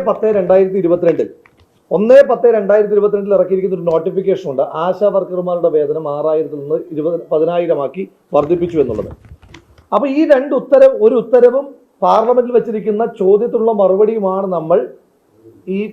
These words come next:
പൊതുസമൂഹത്തിന് മുന്നിലേക്ക് ആ ഒരു വിഷയത്തെ, ആ വിഷയത്തിൽ മാത്രമായിട്ട് കേരളത്തിൻ്റെ ആരോഗ്യവകുപ്പ് മന്ത്രി ഇങ്ങനെ കിടന്ന് ചുറ്റിക്കിറങ്ങുന്ന എന്തിനാണ് നമുക്ക് മനസ്സിലാകുന്നില്ല. അപ്പോൾ ആ വിഷയത്തിനകത്ത് മാത്രം പ്ലേസ് ചെയ്തിരിക്കുന്ന ഈ രണ്ട് തെളിവുകളാണ്.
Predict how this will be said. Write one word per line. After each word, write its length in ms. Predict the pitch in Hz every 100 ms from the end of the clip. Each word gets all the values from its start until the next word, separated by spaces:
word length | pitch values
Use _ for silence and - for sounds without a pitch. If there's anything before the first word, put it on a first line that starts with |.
| -
പൊതുസമൂഹത്തിന് 600 | 180 208 208 202 202 196
മുന്നിലേക്ക് 400 | 180 175 170 208 - - 175
ആ 20 | 208
ഒരു 100 | 240 214
വിഷയത്തെ, 360 | 190 202 180 117 123
ആ 40 | 165 180
വിഷയത്തിൽ 320 | 170 190 220 208
മാത്രമായിട്ട് 460 | 202 202 202 196 214 - _ -
കേരളത്തിൻ്റെ 380 | 185 202 208 196
ആരോഗ്യവകുപ്പ് 420 | 185 202 208 208 214
മന്ത്രി 160 | 208 208
ഇങ്ങനെ 160 | 208
കിടന്ന് 400 | 208 - 196 208 208
ചുറ്റിക്കിറങ്ങുന്ന 460 | 190 214 214 220
എന്തിനാണ് 200 | 208 220
നമുക്ക് 140 | 214 208
മനസ്സിലാകുന്നില്ല. 480 | 196 214 208 180 107 - _ _ _ _ -
അപ്പോൾ 180 | 180 208 226 - 190
ആ 20 | 240 262
വിഷയത്തിനകത്ത് 560 | 196 226 214 214 214 214 175
മാത്രം 200 | 170 185
പ്ലേസ് 220 | 165 160 165
ചെയ്തിരിക്കുന്ന 380 | 160 147 147
ഈ 80 | 151 151
രണ്ട് 120 | 127 135
തെളിവുകളാണ്. 440 | 117 110 95 -